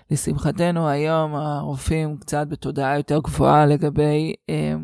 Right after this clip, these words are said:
האיכויות של ההנקה, ושלא צריך להפסיק הנקה. יכול להיות שהפינוי של הצהבת יהיה טיפה יותר איטי,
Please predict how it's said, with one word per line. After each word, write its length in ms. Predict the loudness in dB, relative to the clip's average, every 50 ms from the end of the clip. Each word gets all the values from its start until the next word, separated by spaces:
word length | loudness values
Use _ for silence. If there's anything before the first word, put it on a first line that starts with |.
| -10 -14 -16 -20 _ _ _ -20 _ -16 -16 -16 -18 _ _ _ _ _ _ _ -6
האיכויות 1200 | -2 0 2 2 2 0 0 0 0 2 2 2 2 2 4 6 6 6 6 4 2 -4 -12 -10 -12 -12 -8
של 240 | -2 0 2 2 4
ההנקה, 560 | 2 2 0 0 2 4 4 6 6 6 4 2 0 _ -8
ושלא 320 | -6 -6 -4 -4 -4 -6 -6
צריך 260 | -6 -6 -8 -6 -6
להפסיק 400 | -8 -8 -6 -4 -4 -2 0 0
הנקה. 440 | 0 0 -2 -2 0 0 0 0 -2
יכול 280 | -2 -2 -2 2 4 4
להיות 180 | 4 4 4
שהפינוי 640 | 2 2 0 0 0 -2 -4 -4 -2 0 4 4 4
של 160 | 4 4 4
הצהבת 460 | 4 4 4 4 4 4 4 2 2 2
יהיה 140 | 2 0
טיפה 380 | 0 -2 -6 -6 0 2 4 4
יותר 220 | 4 4 4 2
איטי, 500 | 2 2 0 _ 2 4 4 6 6 4